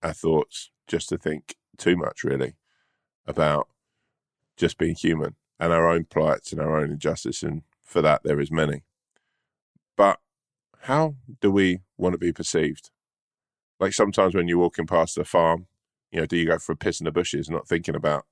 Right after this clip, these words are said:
that that's actually a cow's bed or where a horse likes to lay his head? You know,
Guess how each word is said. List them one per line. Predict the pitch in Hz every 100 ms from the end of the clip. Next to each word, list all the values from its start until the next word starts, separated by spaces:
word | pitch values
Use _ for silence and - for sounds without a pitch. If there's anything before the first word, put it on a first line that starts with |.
| _
that | 80 -
that's | 80 - -
actually | - - 78 71
a | -
cow's | - 73 73
bed | 73 71 71 -
or | 73
where | 67 67
a | 71
horse | 71 73 65 73
likes | - -
to |
lay | 71 69
his | 67 -
head? | - - _ _ _ _ _ _ _ _ _ _ 87
You |
know, | 78